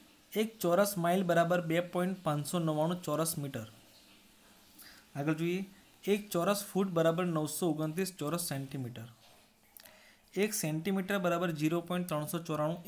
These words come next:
ઇંચ. એક ઇંચ બરાબર બે પોઇન્ટ પાંચસો ચાલીસ સેન્ટીમીટર. એક મીટર બરાબર એક પોઇન્ટ ઝીરો ચોરાણું વાર. एक इंच बराबर पच्चीस पॉइंट पाँच मिलीमीटर।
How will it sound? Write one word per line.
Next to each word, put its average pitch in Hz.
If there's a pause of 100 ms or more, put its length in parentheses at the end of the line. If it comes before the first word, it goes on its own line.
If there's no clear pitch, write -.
ઇંચ. - (1120)
એક 196 (240)
ઇંચ 214 (120)
બરાબર 165 (100)
બે 156 (140)
પોઇન્ટ 175
પાંચસો 151
ચાલીસ 165 (100)
સેન્ટીમીટર. 131 (1200)
એક 180
મીટર 202
બરાબર 175 (180)
એક 175
પોઇન્ટ 175 (600)
ઝીરો 160 (320)
ચોરાણું 160
વાર. 123 (1600)
एक 202 (120)
इंच 196
बराबर 170
पच्चीस 185
पॉइंट 180
पाँच 165
मिलीमीटर। 139